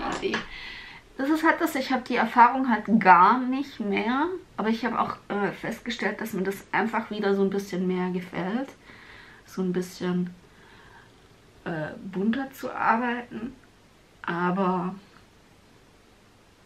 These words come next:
so das Ausmaße von früher werde ich nicht mehr reinrutschen, sondern das sind mir halt meine, äh, Ideale,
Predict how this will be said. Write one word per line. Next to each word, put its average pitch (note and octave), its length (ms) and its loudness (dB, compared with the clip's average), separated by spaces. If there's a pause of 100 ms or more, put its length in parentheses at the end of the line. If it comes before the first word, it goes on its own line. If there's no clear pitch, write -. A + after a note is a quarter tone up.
(800)
so G3+ 180 -2
das F#3+ 240 -2
Ausmaße F#3 580 -2
von F#3 200 -4
früher F#3 440 0
werde F3+ 180 -2
ich - 120 -10
nicht F#3 260 -2
mehr F3 160 -2
reinrutschen, E3+ 800 -6 (2250)
sondern F#3+ 280 0
das F3+ 140 -2
sind A#3 120 6
mir G#3+ 120 6
halt G3 160 -2
meine, F3 360 -2
äh, E3 500 -8
Ideale, E3+ 840 -2